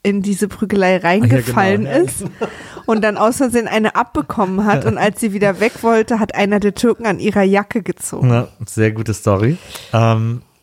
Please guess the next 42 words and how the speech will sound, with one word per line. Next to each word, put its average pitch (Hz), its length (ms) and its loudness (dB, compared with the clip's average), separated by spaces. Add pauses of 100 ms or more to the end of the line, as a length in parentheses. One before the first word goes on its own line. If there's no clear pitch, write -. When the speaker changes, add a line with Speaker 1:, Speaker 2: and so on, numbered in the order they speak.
(160)
Speaker 2:
und 123 180 2
dann 123 120 2
sagt 147 160 -2
sie 233 40 4
Speaker 1:
Glauben 254 300 2
ihr 254 120 0
übrigens 226 440 -8
alle 202 300 0
im 175 140 -6
Raum. 170 220 -4
Ihre 196 220 0
Eltern 240 360 0
so 269 80 2
auf 185 160 0
der - 160 0
Couch. 202 480 0
Speaker 2:
<laughs> - 0 -
Speaker 1:
What? 427 720 2 (560)
Speaker 2:
Und 127 360 0
dann, 117 380 2
äh, 113 220 2
und 110 140 0
deswegen 143 280 0
wird 139 140 -2
sie 127 80 -6
dann, 120 240 0
äh, 107 80 2
von 120 100 0
der 113 60 2
Polizei 117 300 -2
verhört, 123 520 2 (240)
ähm, 123 380 2
oder 104 100 2
von 113 140 0
diesem 107 140 0
Polizisten 117 500 -2
bei 117 100 0
sich 110 160 -6
zu 104 160 0
Hause. 120 380 2 (640)
Ähm, 123 600 4 (260)
und, 113 720 0